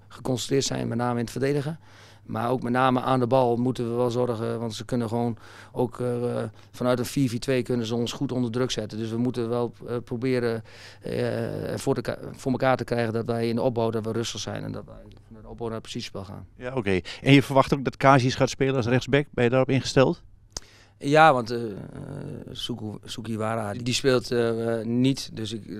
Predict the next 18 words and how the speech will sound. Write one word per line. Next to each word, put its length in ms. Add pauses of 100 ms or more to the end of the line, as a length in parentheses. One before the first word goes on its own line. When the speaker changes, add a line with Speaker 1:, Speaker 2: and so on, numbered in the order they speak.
(120)
Speaker 1:
we 80
gaan 100
ervan 160
uit 100
dat 100
hij, 280
eh, 180
hij 100
daar 100
speelt. 360
Speaker 2:
Ja, 180
en 180
een 160
aanvallende 440
back 200
ook. 160
Dus, 240
eh, 280